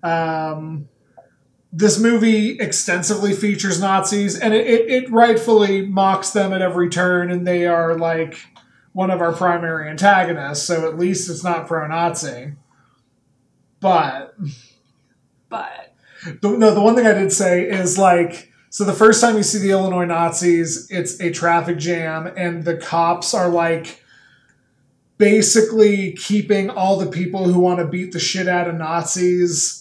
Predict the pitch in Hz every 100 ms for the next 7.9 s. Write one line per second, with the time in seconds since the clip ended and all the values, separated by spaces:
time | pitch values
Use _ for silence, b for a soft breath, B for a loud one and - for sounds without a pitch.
0 | _ 170 165 156 160 170 175 175 165 -
1 | 165 165 170 175 151 170 170 165 165 175
2 | 170 165 143 156 165 165 165 165 165 165
3 | 175 160 147 160 160 170 170 165 - 170
4 | 165 160 147 B B 180 175 269 277 240
5 | 294 226 202 - 220 208 180 165 170 165
6 | 156 233 226 220 202 196 214 202 196 190
7 | 196 185 180 185 196 226 190 165 -